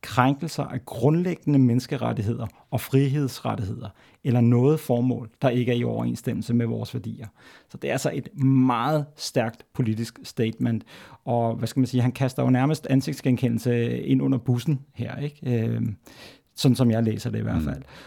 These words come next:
Speaker 1: Og samtidig så opfordrer han kongressen til at iværksætte sådan en dialog om, hvorvidt at, at man overhovedet skal bruge ansigtsgenkendelse hos amerikansk politi, og, og i så fald, hvordan det må udvikles og anvendes.
Speaker 2: Ja, en,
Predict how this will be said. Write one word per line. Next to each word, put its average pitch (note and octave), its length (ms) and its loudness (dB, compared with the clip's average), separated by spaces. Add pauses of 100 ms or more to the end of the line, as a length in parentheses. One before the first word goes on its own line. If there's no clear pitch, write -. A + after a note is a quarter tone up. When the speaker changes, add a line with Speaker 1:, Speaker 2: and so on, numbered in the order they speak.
Speaker 1:
Og - 60 -14
samtidig D3 360 2
så D#3 120 0
opfordrer C#3 640 0
han A#2+ 220 2
kongressen A#2+ 580 -2
til C3 140 -2
at C3+ 160 -2
iværksætte B2+ 640 -2
sådan A#2+ 180 0
en A2 240 0
dialog C3 460 2
om, E3 180 -2
hvorvidt D3 400 -2
at, - 240 -10
at C3 140 -2
man C3+ 140 2
overhovedet C3+ 280 0
skal - 140 -6
bruge F3 340 0
ansigtsgenkendelse A#2+ 880 -2 (340)
hos - 200 -2
amerikansk A2+ 460 0
politi, B2 520 -6
og, C3+ 260 -2
og B2 100 -2
i - 20 -2
så F3+ 320 -2
fald, C#3 240 -2 (360)
hvordan A#2+ 500 2 (280)
det C#3 80 4
må B2 180 2 (180)
udvikles A2+ 520 0
og B2+ 200 -4
anvendes. G2 580 -4 (200)
Speaker 2:
Ja, E2 320 -4
en, G2 140 4